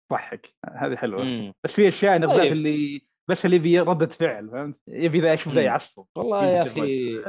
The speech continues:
Speaker 1: هذه ما أحب.
Speaker 2: أنا، أنا مزعلني الشيء هذا، إنه يعني، إني أشوفه بزيادة، زي ما قال، آه، يطلع له دائمًا اللي يدور إثارة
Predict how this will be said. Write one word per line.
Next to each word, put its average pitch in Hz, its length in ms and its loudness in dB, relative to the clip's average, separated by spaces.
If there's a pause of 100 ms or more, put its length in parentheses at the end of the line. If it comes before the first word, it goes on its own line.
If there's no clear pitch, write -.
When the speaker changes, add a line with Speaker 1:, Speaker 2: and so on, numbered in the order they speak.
Speaker 1:
هذه 185 100 -4
ما 156 180 0
أحب. 117 260 -4
Speaker 2:
أنا، 208 340 -2 (100)
أنا 233 180 -2
مزعلني 180 500 -4
الشيء 143 300 -4
هذا، 139 220 -4
إنه 113 280 -14 (140)
يعني، 110 300 -6 (280)
إني 131 320 2
أشوفه 151 300 2
بزيادة، 127 580 0
زي 131 80 -6
ما 135 120 -8
قال، 123 300 -2 (180)
آه، 98 340 -12 (120)
يطلع 139 300 2
له 117 120 -4
دائمًا 113 400 -2 (220)
اللي 107 560 -4
يدور 117 440 4
إثارة 113 340 0